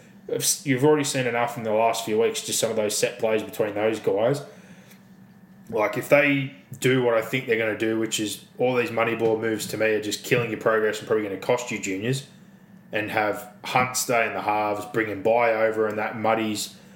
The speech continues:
the one and six situation if they use him there and not as a bench utility. McCulloch at nine, you are just stopping forward progress.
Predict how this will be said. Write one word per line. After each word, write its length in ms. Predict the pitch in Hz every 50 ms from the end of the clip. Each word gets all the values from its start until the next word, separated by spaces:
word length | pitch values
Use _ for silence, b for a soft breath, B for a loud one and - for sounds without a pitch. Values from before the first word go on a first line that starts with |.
| B B B
the 80 | - 101
one 200 | 101 113 113 107
and 140 | 101 92 -
six 260 | - - 123 - -
situation 760 | - 120 - - 123 113 110 113 117 113 - - 113 113 123 120
if 120 | 110 -
they 140 | - 98 98
use 240 | 101 110 113 110 107
him 140 | 110 104 104
there 300 | 107 110 113 110 107 98
and 120 | 98 101
not 340 | 107 110 120 - - - - - -
as 180 | 107 107 101
a 60 | 98 92
bench 320 | 107 110 110 107 - -
utility. 680 | 104 101 101 - 120 110 107 107 107 110 107 104 - B B B B B B B
McCulloch 500 | - 95 - - - 123 120 117 110 -
at 140 | 127 110 110
nine, 480 | 107 107 110 113 110 110 110 107 104 104
you 160 | 110 123 120
are 100 | 117 110
just 220 | 110 107 95 -
stopping 420 | - - - 123 120 120 - 107 101
forward 340 | - - 110 107 101 92 -
progress. 540 | - 104 104 101 95 92 90 - - -